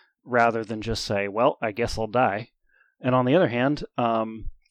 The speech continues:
if I'm playing Magic Box Theater again, and I'm versus a heavy melee army that I can't shoot, my opponent has the initiative, 'cause if I just stay in my zone, I'm still going to win the game. They can't actually hurt me until they get close to me.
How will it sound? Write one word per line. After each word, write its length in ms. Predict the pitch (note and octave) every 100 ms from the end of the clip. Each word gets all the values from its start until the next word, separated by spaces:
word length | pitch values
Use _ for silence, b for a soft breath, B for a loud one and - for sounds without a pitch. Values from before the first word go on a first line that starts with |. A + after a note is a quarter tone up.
| -
if 100 | C3+
I'm 220 | C3+ C3
playing 580 | - C#3+ C3 B2 A#2+ A#2+ b b b b _ -
Magic 400 | A#2+ A#2+ A#2+ B2
Box 460 | A#2+ A#2 A#2 - -
Theater 360 | C3 B2 A#2 A2
again, 480 | G#2 G#2 A2 - -
and 300 | B2+ A2 A2
I'm 120 | G#2+ G#2
versus 480 | A2+ - A2 - -
a 80 | A2+
heavy 260 | A#2+ A#2
melee 380 | A2 A#2 A#2+ G#2+
army 280 | G#2 G#2 G#2+
that 140 | G#2
I 40 | G2
can't 280 | - A#2 -
shoot, 440 | - C3+ A2 - _ _ b b b b _ _ _ _ _ _
my 160 | B2 A#2
opponent 440 | G#2+ F#3 G#3 C#3+
has 240 | A#2+ A2 G#2+
the 120 | G2+
initiative, 480 | G2+ - A2+ C#3 -
'cause 160 | A2
if 80 | A2
I 120 | B2
just 200 | A#2+ -
stay 180 | - A#2+
in 100 | A#2
my 140 | A2
zone, 400 | G#2+ D3+ C#3 A#2+ - b b b
I'm 140 | C3+ A#2+
still 240 | - A3
going 220 | F3+ D3
to 60 | C#3
win 160 | C#3
the 80 | C3
game. 240 | A#2+ A#2 G2
They 80 |
can't 240 | G#2 C#3+ -
actually 300 | C#3 - G#2
hurt 200 | C3+ B2+
me 120 | G#2+
until 240 | G#2+ C3
they 80 | A2
get 160 | G#2+ G#2
close 260 | C3 B2 -
to 60 |
me. 220 | A2 A#2